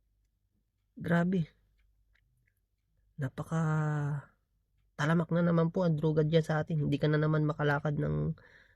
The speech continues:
payapa at hindi nangangamba at hindi natatakot. Dati sa panahon ni Pangulong Duterte, makakalakad ka, tahimik na. Alas unsi pa lang,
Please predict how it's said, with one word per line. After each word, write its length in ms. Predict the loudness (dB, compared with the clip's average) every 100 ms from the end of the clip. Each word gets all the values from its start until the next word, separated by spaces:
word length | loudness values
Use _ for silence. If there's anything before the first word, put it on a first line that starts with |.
| _ _ _ _ _ _ -4
payapa 560 | 2 4 2 0 -4 -4
at 160 | -12 -12 -2
hindi 320 | 4 4 4
nangangamba 640 | 4 4 4 2 0 -4 -6 -8
at 160 | -4 2
hindi 240 | 4 4
natatakot. 560 | 2 -2 -2 -4 -6 -10 _ _ _ _ _ _ _ _ _ _ _ _ _
Dati 320 | -6 -4 -2
sa 160 | -4 -6
panahon 400 | -6 -4 -2 0
ni 240 | -2 -4
Pangulong 400 | -4 -2 -2 -2
Duterte, 720 | -4 -4 -6 -4 -6 -6 _ -8
makakalakad 640 | -4 -2 -2 -2 -2 -4 -6
ka, 120 | -10 -8
tahimik 400 | 0 2 2 -2 -4
na. 240 | -4 -6 -4
Alas 240 | -4 -2 -2
unsi 240 | -2 -2
pa 80 | -2
lang, 160 | -4